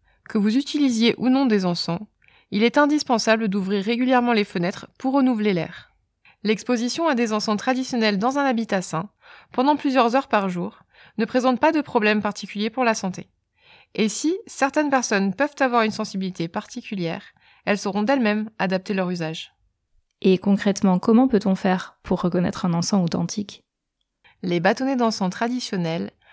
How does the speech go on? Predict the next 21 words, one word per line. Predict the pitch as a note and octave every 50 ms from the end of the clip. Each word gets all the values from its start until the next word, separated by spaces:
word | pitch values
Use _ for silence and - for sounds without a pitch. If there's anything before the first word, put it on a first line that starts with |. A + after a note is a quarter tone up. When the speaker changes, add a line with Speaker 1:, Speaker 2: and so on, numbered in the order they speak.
| - _ _
Speaker 1:
sont | - - G3+
fabriqués | F#3+ - A#3 A3+ A3 A#3+ - - C4 C#4
avec | B3 G3 F3 F3+ -
une | G3 F#3 F#3
pâte | F#3 G#3+ A#3+ - - - - - -
composée | - C4+ C4 - - A3 A3+ B3
d'ingrédients | G#3+ G3 F3+ F#3 F#3+ G3 A3 A#3+
naturels | A#3 G3+ F#3+ - - F3+ E3 D#3 D#3 F3 G3 - - _ _ -
comme | - F3 D#3 D3+ D3 E3+ F3 - _ _ _ _ -
le | G3 G3+ G#3+
bois, | F#3+ F3+ F3 E3+ D#3+ E3 A3+ - _ _ _ _ _ _ _ _ _ -
les | G3 F#3+ F#3+
larmes | G#3 A#3 C4 B3+
de | A#3 A#3+
résine, | G#3+ G#3 F#3+ E3+ E3+ E3 F3 F#3 G#3 G#3+ _ _ _ _ _ _ _ _ _ -
les | F#3 F#3 F3 G#3
aromates, | A3 A3 A3+ G3+ F3 D#3+ F3 G3 - - - - _ _ _ _ -
les | F3+ E3 D#3+ E3 F#3+
épices. | G3+ - - F3+ B3+ - - - - - _ _ _ _ _ _ _ _ _ _ _ _ _ _
Cette | - - - G3 G3 -
pâte | C4+ D4+ D4+ -